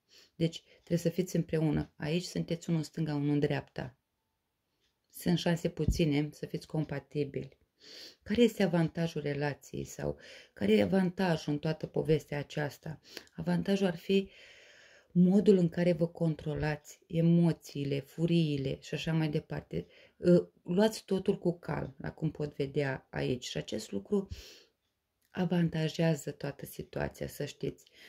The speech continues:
Faptul că țineți în frâu anumite lucruri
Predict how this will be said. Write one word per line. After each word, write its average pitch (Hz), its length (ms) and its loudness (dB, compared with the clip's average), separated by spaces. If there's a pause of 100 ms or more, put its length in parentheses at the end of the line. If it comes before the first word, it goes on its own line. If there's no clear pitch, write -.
(200)
Faptul 196 500 -2
că 160 360 -2 (300)
țineți 202 440 4
în 160 100 2
frâu 170 500 0 (560)
anumite 190 920 0
lucruri 196 760 0